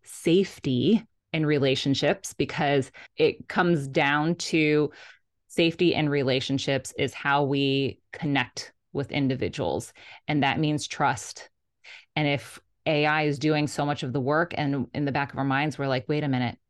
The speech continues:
was this so-and-so who actually wrote it, or did they use A I?" That worries me. I don't want my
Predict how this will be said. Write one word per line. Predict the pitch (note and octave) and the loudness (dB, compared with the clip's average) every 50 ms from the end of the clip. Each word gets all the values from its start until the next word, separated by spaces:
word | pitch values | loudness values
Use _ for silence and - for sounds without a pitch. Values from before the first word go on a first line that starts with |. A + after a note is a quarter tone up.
| _ _ _ _ _ _ _ | _ _ _ _ _ _ _
was | D#3 D#3 B2+ A#2 | -2 -2 -2 0
this | A#2+ E3 F3 E3+ | 0 0 0 0
so-and-so | - - - D3 D3+ E3+ F#3 F3+ - G#3 G3 G#3 | -2 -2 -2 0 0 0 -2 -2 -2 0 0 0
who | G3 A3+ | 0 -2
actually | G#3+ G#3+ A#3 - - A#3+ A#3 | -2 -4 -4 -4 -2 -2 0
wrote | A3+ A#3+ A#3+ C4 C#4 | 2 2 2 2 0
it, | C#4 C#4+ - - | -2 -4 -4 -2
or | - E3+ D#3 D3+ D3+ D3+ D3 C#3+ C#3+ C#3+ C#3 - - D#2+ - | 0 0 2 2 2 2 2 2 0 0 -2 -4 -8 -8 -6
did | - D#3 B2+ | -4 -2 0
they | D#3+ D3 | 0 -2
use | C3+ C3 C3+ C3+ B2 - - | 0 0 -2 -4 -4 -4 -4
A | C#3 C3+ C3 | -4 -2 0
I?" | C3 D3 F3+ F3 C3 - - - - _ _ _ _ _ _ _ _ - _ _ _ _ _ _ _ _ _ _ - | 0 2 2 0 0 -4 -8 -14 -20 _ _ _ _ _ _ _ _ -20 _ _ _ _ _ _ _ _ _ _ -10
That | B2+ B2 D#3+ D3 E3 G#3+ A3+ - - | -2 0 2 2 2 2 0 0 0
worries | F3+ D3 D3+ D3+ D#3+ A3+ B3 A#3+ - | 0 2 4 4 4 4 4 2 2
me. | E3+ E3+ | 0 0
I | - - G#3 | 0 0 2
don't | G#3+ A#3 A#3 F#3+ C#3+ | 2 4 4 2 2
want | B2 C#3 D3+ G3 B3+ A3+ C#3+ - - - - | 0 2 2 4 4 2 2 0 -4 -6 -4
my | D3+ D3+ D3+ C#3+ C#3+ C#3 C3+ C3+ C#3 C3+ B2+ | -2 0 2 2 2 2 2 0 0 -2 -4